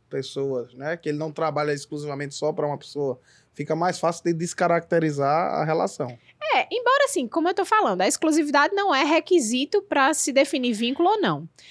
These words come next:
Speaker 2: Mas claro que quando você tem uma P J prestando serviços pra diversas pessoas, isso pode quebrar outros,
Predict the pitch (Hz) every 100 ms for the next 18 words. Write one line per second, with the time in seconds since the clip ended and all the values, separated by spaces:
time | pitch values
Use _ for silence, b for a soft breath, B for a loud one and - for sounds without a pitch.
0 | B 220 269 294 - - 427 247 165 160
1 | 139 - 247 - 311 440 370 269 269 254
2 | 247 170 147 - _ 208 240 269 233 190
3 | 165 143 - - _ _ _ _ _ 220
4 | 214 - 220 208 208 196 190 - 214 190
5 | 196 180 208 320 269 - 185 170 233 269
6 | 277 277 339 - 277 277 285 254 247 254
7 | 453 605 622 -